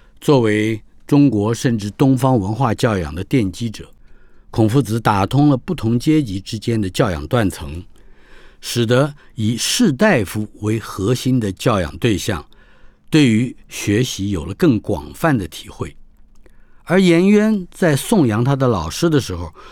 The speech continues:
同时也在阐述这种学习的特性，那就是：身为一个学习者，会自动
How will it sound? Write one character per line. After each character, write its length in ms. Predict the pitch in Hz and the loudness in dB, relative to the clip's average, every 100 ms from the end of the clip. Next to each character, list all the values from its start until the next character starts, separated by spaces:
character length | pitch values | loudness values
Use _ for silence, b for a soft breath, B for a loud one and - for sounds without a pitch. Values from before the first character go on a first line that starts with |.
| B - | B -2
同 260 | 139 196 | 2 4
时 180 | 240 214 | 2 2
也 160 | 151 95 | 2 2
在 200 | 147 113 - | 0 0 -6
阐 380 | - 104 82 - | -4 -2 -4 -4
述 240 | - 131 | -2 -2
这 220 | - 214 | 2 2
种 160 | 123 95 | 2 -2
学 260 | - 107 | -4 -4
习 160 | 131 107 | -4 -2
的 140 | 123 | -4
特 280 | 143 - 214 | -4 -2 -2
性， 220 | - 202 - - b b b b b | -2 -4 -6 -12 b b b b b
那 180 | 202 196 | 2 4
就 200 | 170 156 | 4 2
是： 240 | - 117 b b b - | 0 -4 b b b -12
身 360 | - 220 226 | 0 2 4
为 200 | 185 143 | 4 6
一 140 | 135 156 | 4 4
个 140 | 143 | 2
学 260 | - 110 151 | 0 0 -2
习 240 | - 120 | -2 -4
者， 300 | 123 87 73 - _ - - - - - - - | -4 -8 -10 -20 _ -20 -20 -20 -20 -20 -20 -6
会 300 | - 139 - | 0 0 0
自 400 | - - 220 147 | -6 0 2 0
动 300 | - 156 104 | 0 0 0